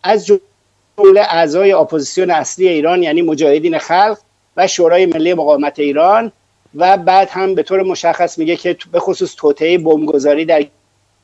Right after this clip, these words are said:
گرد همایی بزرگ شورای ملی مقاومت ایران در پاریس در ژوئن دو هزار و هجده، اه، قطعنامه میگه که با خانم مریم رجوی، رئیس جمهور برگزیده شورای ملی مقاومت ایران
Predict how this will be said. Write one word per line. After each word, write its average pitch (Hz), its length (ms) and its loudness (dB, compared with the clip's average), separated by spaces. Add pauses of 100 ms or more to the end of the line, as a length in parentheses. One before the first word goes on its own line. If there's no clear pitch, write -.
(540)
گرد 143 180 -2
همایی 143 420 -2
بزرگ 160 400 -4
شورای 160 380 -4
ملی 151 220 -6
مقاومت 151 400 -4
ایران 156 240 -6
در 156 120 0
پاریس 156 580 -4 (600)
در 160 180 2
ژوئن 160 420 0
دو 156 180 -2
هزار 147 280 0
و 143 40 -2
هجده، 135 400 -2 (120)
اه، 220 120 -2 (1400)
قطعنامه 165 500 -2
میگه 175 220 -2
که 185 120 -6
با 160 100 0
خانم 160 360 -4
مریم 170 340 0
رجوی، 156 480 0
رئیس 143 220 0
جمهور 160 280 -2
برگزیده 151 640 0
شورای 196 340 0
ملی 190 260 -2
مقاومت 175 440 -2
ایران 156 380 -6